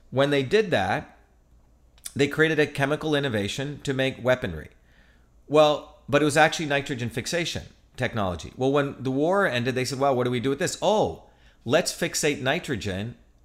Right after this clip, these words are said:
to make fertilizer." Secondary market. And they forced the quote-unquote green revolution on everyone.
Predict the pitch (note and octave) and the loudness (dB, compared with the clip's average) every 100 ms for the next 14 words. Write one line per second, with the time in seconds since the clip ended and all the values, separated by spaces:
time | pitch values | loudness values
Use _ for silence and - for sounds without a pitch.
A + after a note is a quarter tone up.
0 | _ _ - - B2 B2 - D3+ B2 D#2+ | _ _ -16 -8 -6 -6 -2 0 0 -2
1 | D2+ - - _ _ _ _ _ _ _ | -6 -12 -16 _ _ _ _ _ _ _
2 | _ _ _ _ - - G#3+ F#3+ D3 D3 | _ _ _ _ -10 2 2 4 4 4
3 | D3+ G3 F#3+ E2+ - B2+ C#3+ C3+ - - | 4 2 2 -2 -4 -2 2 0 -2 -2
4 | G#3 G3+ E3 - - - E3 D3+ D#3 C#3+ | 4 4 4 -2 -4 0 0 2 0 0
5 | A2+ D#3 D#3+ C#3+ C3+ E3 F#3+ C#3 A#2 G2+ | 2 0 2 2 2 0 0 0 0 0
6 | F#2+ F#2 D#2+ | -2 -4 -4